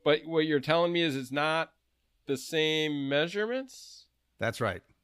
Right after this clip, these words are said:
Speaker 2: That's right. So, Mike, do you remember, I, I think we're both old enough to remember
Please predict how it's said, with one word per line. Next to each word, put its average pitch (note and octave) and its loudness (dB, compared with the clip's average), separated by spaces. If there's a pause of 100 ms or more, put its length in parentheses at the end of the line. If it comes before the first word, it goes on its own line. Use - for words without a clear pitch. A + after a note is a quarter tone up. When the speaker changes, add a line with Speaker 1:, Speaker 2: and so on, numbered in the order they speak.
(240)
Speaker 2:
That's G2+ -6
right. G2+ -2
So, G#3+ 4
Mike, A#3 -2
do A3 -6
you C#4+ 0
remember, A3 -2 (440)
I, - -8
I G3+ -2
think - -2
we're F3+ 2
both D#3 2
old A#2 -2
enough C#2 -12
to B2+ -10
remember G#2+ -4